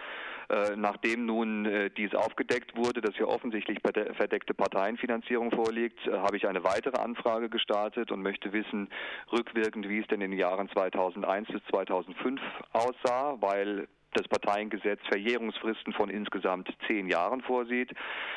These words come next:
Wir bleiben da dran. Ich habe den obersten, äh, bayerischen Rechnungshof eingeschaltet, äh, das Bundestagspräsidium ist eingeschaltet und wir müssen jetzt natürlich auch die ganz konkreten Verantwortlichkeiten klären. Wer wusste denn davon? Wer war Nutznießer?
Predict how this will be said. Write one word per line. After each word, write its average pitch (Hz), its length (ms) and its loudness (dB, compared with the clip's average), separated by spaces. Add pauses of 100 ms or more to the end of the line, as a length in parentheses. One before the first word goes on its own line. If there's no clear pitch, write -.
(120)
Wir 110 100 2
bleiben 98 360 2
da 98 100 4
dran. 104 520 0
Ich 95 120 0
habe 101 120 0
den 101 120 0
obersten, 95 500 0
äh, 82 380 0
bayerischen 92 400 2
Rechnungshof 120 640 -2 (120)
eingeschaltet, 110 880 0 (440)
äh, 117 200 -2
das 117 140 -6
Bundestagspräsidium 120 1000 0
ist 104 100 0
eingeschaltet 101 800 0 (360)
und 113 120 0
wir 107 80 4
müssen 113 240 -2
jetzt 104 220 0
natürlich 110 400 0
auch 101 100 0
die - 80 -2
ganz 104 240 0
konkreten 107 460 -2
Verantwortlichkeiten 101 1300 -2
klären. 98 480 0
Wer 113 200 2
wusste 160 280 -2
denn 92 180 0
davon? 98 480 0 (380)
Wer 117 260 2
war 107 100 2
Nutznießer? 139 800 -2